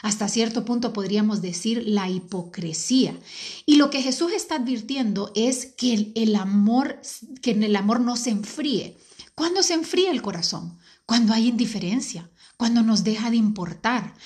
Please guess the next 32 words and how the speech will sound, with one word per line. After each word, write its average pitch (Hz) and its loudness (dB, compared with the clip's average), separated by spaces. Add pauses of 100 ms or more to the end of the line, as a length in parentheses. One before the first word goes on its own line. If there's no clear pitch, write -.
(200)
porque 254 4
lo 233 2
opuesto 247 0
al 247 0
amor 202 -2
no 220 6
es 320 2
el 220 2
odio, 254 0 (320)
porque 247 2
cuando 202 0
vos 285 2
odias, 240 2 (100)
es 262 2
porque 240 -2
hay 262 4
amor. 175 -4 (160)
Si 226 0
yo 302 0
veo 339 2
a 339 2
mi 311 4
hija 214 0
y 233 0
veo 254 0
que 285 -2
viene 277 0
una 262 2
serpiente 202 -2
a, 175 -6
a 175 -4
atacarla, 170 -2